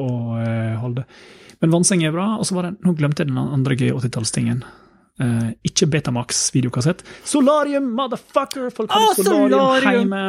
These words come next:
Speaker 2: Åh,
Speaker 1: Herregud.
Speaker 2: det er fantastisk.
Speaker 1: Ja, og her er min favorite, fordi,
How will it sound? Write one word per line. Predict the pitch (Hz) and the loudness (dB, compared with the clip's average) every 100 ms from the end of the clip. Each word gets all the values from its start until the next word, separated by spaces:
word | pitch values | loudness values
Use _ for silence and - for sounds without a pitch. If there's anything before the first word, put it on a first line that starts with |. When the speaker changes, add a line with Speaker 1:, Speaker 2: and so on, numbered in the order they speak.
| 190 | 0
Speaker 2:
Åh, | 220 254 254 - - - _ - 143 | 4 4 4 0 -12 -20 _ -8 -2
Speaker 1:
Herregud. | 135 123 | 0 2
Speaker 2:
det | 208 | 2
er | - | 0
fantastisk. | 110 113 110 - - - - | -2 -4 -6 -10 -16 -20 -8
Speaker 1:
Ja, | 123 120 | -4 -4
og | - 143 | 0 2
her | 156 | 4
er | 143 | 2
min | 131 | 2
favorite, | 151 127 123 | 2 0 -2
fordi, | - 135 | -2 2